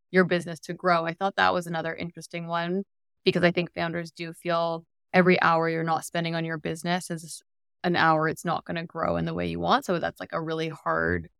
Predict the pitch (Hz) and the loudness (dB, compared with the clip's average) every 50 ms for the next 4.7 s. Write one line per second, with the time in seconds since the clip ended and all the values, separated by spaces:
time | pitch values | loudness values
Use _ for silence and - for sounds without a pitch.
0 | _ _ _ _ _ _ _ _ - 180 175 175 175 180 190 190 - - - 208 | _ _ _ _ _ _ _ _ -14 -10 -6 -4 -2 -2 -2 -4 -6 -8 -8 -4
1 | 202 202 202 - - - 214 214 220 226 240 240 - - - 180 170 170 170 170 | -4 -4 -4 -6 -6 -2 0 2 2 2 0 0 -2 0 2 4 4 4 2 0
2 | 175 - _ _ _ _ _ _ _ - 185 180 180 180 175 - - 180 - - | -2 -6 _ _ _ _ _ _ _ -2 0 0 2 0 -2 -2 -6 -8 -8 -8
3 | - - - 165 165 - - - - - - 165 - - - 170 170 175 175 175 | -8 -4 -2 0 0 -2 -4 -8 -8 -6 -6 -6 -6 -6 -8 -6 -4 -4 -4 -6
4 | - 185 180 180 180 - - 180 - - 175 180 180 | -6 -8 -8 -8 -8 -8 -8 -6 -6 -4 -6 -6 -8